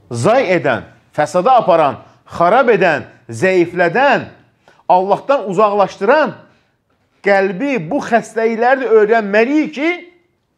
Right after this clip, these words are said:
öyrənməsək bilməyəcək. Qəlbimiz sağlam qəlb olmayacaq. Nə deyir Allah Quran-ı Kərimdə? İllə mən ətəllaha bi qalbin səlim. Yevmə la yenfə malun və la banun. Qiyamət günü o gün deyil, nə mal, mülk, nə də evlad fayda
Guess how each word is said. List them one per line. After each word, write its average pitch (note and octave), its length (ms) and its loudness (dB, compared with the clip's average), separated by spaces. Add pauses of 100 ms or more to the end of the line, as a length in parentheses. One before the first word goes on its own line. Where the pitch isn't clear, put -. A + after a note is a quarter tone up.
(720)
öyrənməsək C4 720 2
bilməyəcək. E3+ 640 0
Qəlbimiz F#3 560 -2 (320)
sağlam F3+ 480 -2
qəlb F3 320 -2
olmayacaq. A#2+ 540 -4
Nə F#3+ 100 -2
deyir D#3+ 140 2
Allah C#3 180 -2
Quran-ı C3 240 -2
Kərimdə? D#3+ 320 -2 (240)
İllə G3+ 480 4
mən D#3 320 -2
ətəllaha E3 800 0
bi C#3 160 -4
qalbin F#3+ 480 -2
səlim. B2 560 -4 (240)
Yevmə C#3+ 240 2
la C#3+ 160 4
yenfə C#3 400 -2
malun C#3+ 240 -4
və D3+ 80 4
la D3+ 160 4
banun. C3+ 300 -2 (400)
Qiyamət D#3 420 -2
günü C3+ 80 -8
o E3+ 160 -2
gün C#3 200 -6
deyil, E3 200 -4
nə C#3+ 80 -2
mal, D3+ 240 0
mülk, G3 320 -4 (380)
nə C#3 100 0
də D#3 160 -2
evlad F3 320 0
fayda E3 240 0